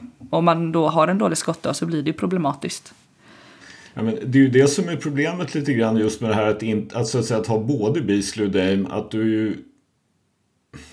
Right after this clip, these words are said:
Speaker 2: alltså, kommer man förbi ganska enkelt med penetrering, kan du komma in i färgen, ja, då måste ju då Brook Lopez och eller Giannis rotera.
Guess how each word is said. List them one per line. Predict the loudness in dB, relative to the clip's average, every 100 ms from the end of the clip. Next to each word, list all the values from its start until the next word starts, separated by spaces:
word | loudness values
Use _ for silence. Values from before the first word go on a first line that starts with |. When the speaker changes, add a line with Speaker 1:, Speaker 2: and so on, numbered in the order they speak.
| -8
Speaker 2:
alltså, | -6 -4 -2
kommer | 2 2 2
man | 0 -2
förbi | 0 0 2 2
ganska | 2 0 0 0
enkelt | 0 0 -2 -2
med | -2 -4 -2
penetrering, | -2 0 2 2 2 2 0
kan | 0 0
du |
komma | 0 0 0
in | 0
i | 2
färgen, | 4 4 4 2 -2
ja, | 0 0
då |
måste | 2 0 -2 -2
ju | 0
då | 2 2
Brook | 2 0
Lopez | 2 0 0 -2 -2
och | -2 -4 -2 -2
eller | 2 2 2
Giannis | 2 2 2 0 -2 -4
rotera. | -2 0 2 2 2 -2